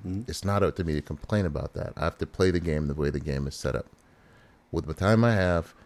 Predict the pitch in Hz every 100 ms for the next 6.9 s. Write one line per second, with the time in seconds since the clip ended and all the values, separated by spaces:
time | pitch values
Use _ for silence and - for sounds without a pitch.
0 | _ - 80 76 73 101 - 107 - 98
1 | 87 71 71 69 - - 80 80 80 78
2 | 92 95 - - 76 71 95 90 92 87
3 | 76 76 85 80 - - - - _ _
4 | - 104 113 135 139 127 127 117 110 110
5 | 113 92 95 85 76 92 101 98 90 67
6 | 69 69 95 90 - - 71 64